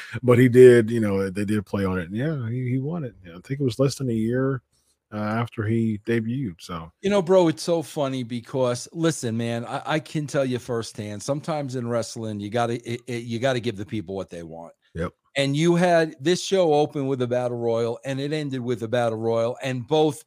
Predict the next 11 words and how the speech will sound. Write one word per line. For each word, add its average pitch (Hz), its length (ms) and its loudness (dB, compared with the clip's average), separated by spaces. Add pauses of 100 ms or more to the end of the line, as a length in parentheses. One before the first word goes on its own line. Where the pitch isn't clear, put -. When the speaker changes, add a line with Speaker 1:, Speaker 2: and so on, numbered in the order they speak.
(120)
Speaker 2:
both 165 260 2 (160)
winners 127 420 -2
could 123 200 -6
not 123 340 -4
be 117 380 -8
any 131 240 -4
more 107 340 -2
freaking 104 640 -10
obvious. 92 540 -10
<laughs> - 20 -10
Like, 135 320 -4